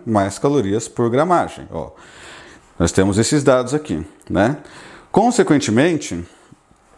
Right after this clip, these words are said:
nós temos também um maior volume de comida sendo ingerido aonde? Na low fat. Por quê? Se na low carb tem mais calorias por gramagem,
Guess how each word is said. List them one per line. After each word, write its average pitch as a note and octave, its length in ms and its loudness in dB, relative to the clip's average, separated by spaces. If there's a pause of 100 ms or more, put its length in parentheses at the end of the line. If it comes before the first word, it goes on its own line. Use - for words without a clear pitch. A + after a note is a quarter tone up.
(380)
nós B2+ 180 2
temos D3+ 300 0
também C#3+ 480 0
um E3 80 -2
maior D#3 260 2
volume E3 560 -2
de G2+ 140 -10
comida A#2+ 420 -2
sendo C3+ 260 -2
ingerido C3+ 400 0
aonde? E2+ 480 -4 (140)
Na G2 380 0
low A2 160 -2
fat. - 500 -4 (380)
Por C3 140 4
quê? F#2+ 340 0 (280)
Se - 140 0
na A#2 160 4
low F#3+ 200 2
carb A2+ 420 0
tem G#2+ 200 -4
mais G2+ 360 -2
calorias F2 420 -2
por F2+ 180 -4
gramagem, A2 720 0